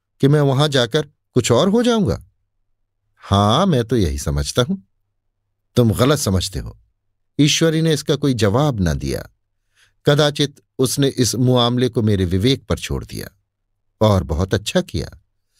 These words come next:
अगर वो अपनी बात पर अड़ता तो मैं भी जिद पकड़ लेता। सेकंड क्लास तो क्या, मैंने कभी इंटर क्लास में भी सफर न किया था। अब की सेकंड क्लास में सफर का सौभाग्य प्राप्त हुआ।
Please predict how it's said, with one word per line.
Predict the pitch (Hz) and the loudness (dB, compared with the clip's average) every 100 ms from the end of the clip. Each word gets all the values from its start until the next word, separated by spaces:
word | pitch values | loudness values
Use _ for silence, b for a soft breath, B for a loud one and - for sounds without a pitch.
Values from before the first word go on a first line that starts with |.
| b b _ | b b _
अगर | 143 160 160 | 0 2 2
वो | 165 | 0
अपनी | 160 160 | 0 -2
बात | 131 143 143 | 0 0 0
पर | - 135 | -2 0
अड़ता | 131 143 95 64 - _ _ _ | 0 0 -2 -4 -10 _ _ _
तो | 131 | 0
मैं | 120 123 120 | 2 2 2
भी | 139 117 | 0 0
जिद | 113 123 | -2 -4
पकड़ | - 85 73 69 | -4 -4 -4 -6
लेता। | 67 67 64 - _ _ _ _ _ _ _ _ _ _ _ _ - | -6 -6 -10 -12 _ _ _ _ _ _ _ _ _ _ _ _ -2
सेकंड | 170 165 185 180 | 0 2 0 2
क्लास | 175 165 | 0 0
तो | 165 160 | -2 0
क्या, | 165 160 156 | 2 2 2
मैंने | 151 139 139 | 0 0 0
कभी | 131 135 | 0 0
इंटर | - 131 127 135 | 0 -2 0 -2
क्लास | - 123 120 117 | 0 0 0 0
में | 117 95 | 0 2
भी | 160 | 0
सफर | 170 123 - 98 | 0 0 -2 -2
न | 82 | -4
किया | 73 76 69 | -4 -4 -2
था। | - - - _ _ _ _ _ _ _ _ 135 | -6 -10 -14 _ _ _ _ _ _ _ _ -2
अब | 139 | 0
की | - | 0
सेकंड | 135 127 113 120 107 | 0 0 0 -2 0
क्लास | 123 117 110 | 0 2 0
में | 107 | -2
सफर | - 101 107 | -2 -2 -2
का | 101 | 0
सौभाग्य | 95 95 80 92 110 90 | -2 0 0 0 0 -2
प्राप्त | - 117 113 - | 0 -2 -2 -8
हुआ। | 76 - | -8 -8